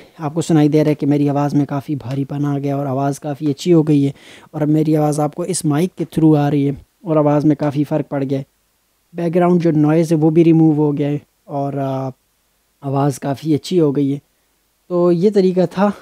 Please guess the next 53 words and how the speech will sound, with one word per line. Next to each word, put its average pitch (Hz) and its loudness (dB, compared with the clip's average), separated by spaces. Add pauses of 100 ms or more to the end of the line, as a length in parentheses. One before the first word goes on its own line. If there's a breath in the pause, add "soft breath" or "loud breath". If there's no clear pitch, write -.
(160)
आम, 135 0
इसमें 151 -2
जो 156 -4
है 160 -2
इसको 165 -6
मोबाइल 151 0
के 175 -2
साथ 147 -2
कनेक्ट 139 -4
करने 139 -4
का। 135 -14 (520)
फिर 202 4
अगर 175 0
आप, 165 0
अ, 151 0
इसको 165 -6
कंप्यूटर 180 4
के 214 0
साथ 190 0
कनेक्ट 170 -2
करते 170 -6
हैं 165 0
तो 165 0
वो 170 6
भी 175 2
सेम 156 4
तरीका 139 0
है। 127 -6 (400 soft breath)
अब 185 0
आपका 196 0
क्वेश्चन 202 2
होगा 202 6
कि 196 0
ये 160 4
मोबाइल 175 6
में 180 6
कैसे 165 0
काम 147 4
कर 131 -2
रहा 131 -6
है। - -12 (460)
ये 160 2
mic 180 4
जो 180 2
है 180 2
इस - -4
mobile 165 2
में 170 4
कैसे 170 0
काम 165 0
कर 160 0
रहा 180 -2
है, 185 -4